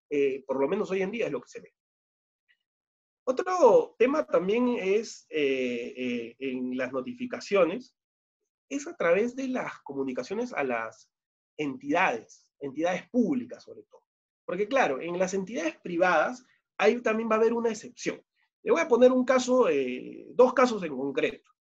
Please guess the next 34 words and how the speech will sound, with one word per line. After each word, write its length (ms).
que 140
estamos 480
hoy 220
en 100
día 260
frente 720
a 120
lo 220
que 200
sucede 640
también 360
a 40
razón 260
de 80
la 100
pandemia, 380
y 40
es 100
algo 240
que 160
ya, 360
eh, 280
la 200
innovación 640
nos 120
va 120
a 40
ver, 360
nos 260
abre 160
el 160
camino 500
al 120
futuro, 500